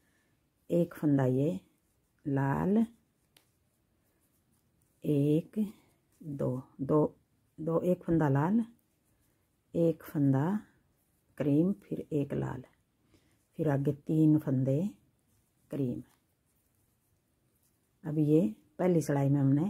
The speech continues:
इस तरह बनाया था, यही डिजाइन फिर चालू कर लिया। फिर एक फंदा लाल,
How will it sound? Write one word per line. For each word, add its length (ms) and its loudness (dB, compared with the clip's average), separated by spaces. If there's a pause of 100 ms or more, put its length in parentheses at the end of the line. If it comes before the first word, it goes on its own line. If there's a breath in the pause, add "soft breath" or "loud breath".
इस 140 -6
तरह 140 -4
बनाया 280 -2
था, 160 -20 (520)
यही 200 4
डिजाइन 300 2
फिर 140 -2
चालू 320 -6
कर 160 -12
लिया। 300 -10 (420)
फिर 140 -8 (160)
एक 220 -2
फंदा 320 -2
लाल, 440 -2